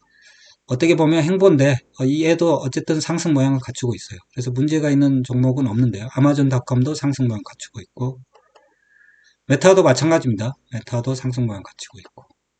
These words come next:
브로드컴도 마찬가지고 모든 종목이 상승 모양을 갖추고 있는데 테슬라만 박스권 안에, 테슬라는 오너 리스크가 있는데 그럼에도 불구하고 잘 버티고 있는 것 같아요.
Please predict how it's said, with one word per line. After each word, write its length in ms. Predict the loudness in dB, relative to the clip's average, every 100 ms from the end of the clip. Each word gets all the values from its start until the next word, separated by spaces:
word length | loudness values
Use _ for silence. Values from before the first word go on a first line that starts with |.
| _ _
브로드컴도 640 | 0 4 4 2 2 4 4
마찬가지고 560 | 4 2 -2 -2 -8 -20 _ _ _ _ -20 _
모든 280 | 2 4 4
종목이 640 | 4 4 4 6 8 8 6
상승 460 | 2 -2 0 2
모양을 280 | 4 4 4
갖추고 320 | 0 -4 0 0
있는데 180 | -2 -6
테슬라만 680 | -4 2 4 6 4 0 -4 _ _ _ _ _ _
박스권 460 | -6 -6 -2 2 4
안에, 380 | 4 0 -4 -6 -8
테슬라는 680 | -4 0 2 4 2 0 2
오너 260 | 2 4
리스크가 440 | 2 0 -2 -2 -2
있는데 340 | -2 -4 -4 -8 _ _ _ _
그럼에도 440 | -2 2 2 2 0
불구하고 420 | 0 2 2 0
잘 200 | -4 -4
버티고 360 | -2 -2 0 2
있는 160 | 2
것 100 | 2
같아요. 340 | -2 -8 -10